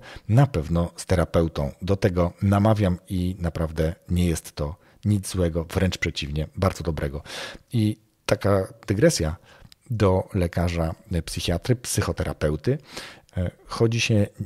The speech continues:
niekoniecznie dlatego, że ma się coś zdiagnozowanego albo chce się coś zdiagnozować, tylko chodzi się po to, aby być zdrowym. Tak samo jak chodzimy do dentysty po to, żeby nam,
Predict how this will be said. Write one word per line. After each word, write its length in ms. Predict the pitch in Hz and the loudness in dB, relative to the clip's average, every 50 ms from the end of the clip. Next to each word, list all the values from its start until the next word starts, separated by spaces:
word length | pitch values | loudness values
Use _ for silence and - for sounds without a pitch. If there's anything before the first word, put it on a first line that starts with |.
| - - | -6 0
niekoniecznie 680 | 117 113 110 104 - 98 120 196 208 - - 127 101 90 | 2 2 2 4 4 4 4 4 2 2 2 4 4 4
dlatego, 460 | 87 92 85 - - 95 90 92 85 | 4 2 2 2 0 0 0 0 0
że 260 | 80 82 90 87 80 | 0 2 2 2 2
ma 240 | 80 82 90 98 95 | 2 2 4 2 2
się 160 | - - 87 | 2 0 -2
coś 240 | - - 92 92 - - | 0 0 -2 -2 -2 -4
zdiagnozowanego 1040 | - 98 92 95 101 90 87 107 98 82 90 95 80 87 82 80 76 71 67 80 - - | -4 -4 0 2 2 4 4 4 0 2 0 0 0 2 0 2 0 0 -2 -4 -4 -2
albo 320 | - 90 85 85 92 90 | -2 -2 0 2 0 0
chce 280 | - - - - 120 110 | 0 -2 -2 2 4 4
się 160 | - - 98 | 4 4 0
coś 240 | - - 92 - - - | 0 0 -4 -6 -4 -6
zdiagnozować, 880 | 107 95 95 98 95 87 82 90 87 80 82 76 67 71 87 - - - - - - - - - - _ - | -6 -6 0 2 2 2 2 2 -2 0 0 -2 -2 -4 -6 -8 -10 -14 -14 -18 -16 -16 -16 -16 -14 _ -2
tylko 340 | - 101 - - 98 92 - | -2 0 2 2 0 0 0
chodzi 300 | - - 127 117 117 107 | 0 0 0 2 2 0
się 160 | - - 95 | 0 -2 -2
po 180 | - - 117 - | 0 0 0 2
to, 200 | - 117 - - | 2 0 0 0
aby 380 | - 101 92 92 98 95 98 107 - _ _ _ _ - | -2 -2 0 2 2 2 2 0 -4 _ _ _ _ -12
być 360 | 87 90 104 104 95 - - - | -8 -2 0 0 0 -2 -6 -6
zdrowym. 680 | 104 95 95 92 107 110 110 92 80 76 71 69 92 - _ - - - - - - | -4 -4 0 4 6 6 6 6 4 0 -2 -2 -6 -10 _ -20 -20 -20 -16 -8 -6
Tak 140 | 101 - - | -6 -2 2
samo 240 | - 113 127 131 | 4 6 6 6
jak 160 | 110 95 - - | 6 4 2 0
chodzimy 340 | - 98 92 113 123 117 | -4 0 2 4 4 4
do 140 | 104 110 104 | 6 4 4
dentysty 520 | 90 95 90 87 - 123 123 - - 90 85 | 4 4 2 4 4 4 4 4 0 -2 -2
po 220 | - - 107 117 | 2 2 2 4
to, 120 | - 104 | 4 4
żeby 220 | 87 92 82 90 87 | 2 2 2 2 2
nam, 280 | 87 92 92 90 90 | 4 4 4 4 2